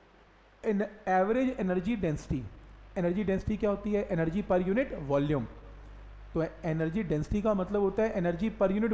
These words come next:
volume को अगर मैं volume से multiply कर दूं तो मेरे पास क्या आ जाएगी? एनर्जी।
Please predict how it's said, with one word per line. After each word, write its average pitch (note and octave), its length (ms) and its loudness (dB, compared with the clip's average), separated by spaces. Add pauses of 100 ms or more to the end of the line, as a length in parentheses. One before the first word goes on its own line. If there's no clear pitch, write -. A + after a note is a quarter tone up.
volume E3+ 380 2
को C4 100 0
अगर G3+ 280 2
मैं B3 100 2
volume F#3+ 400 2
से C#4+ 100 -2
multiply A#3 440 0
कर F3+ 160 2
दूं G3 140 -2
तो A#3+ 100 0
मेरे F3+ 180 2
पास G#3 180 2
क्या G3+ 140 2
आ G3+ 40 4
जाएगी? G#3+ 380 2
एनर्जी। D3+ 360 0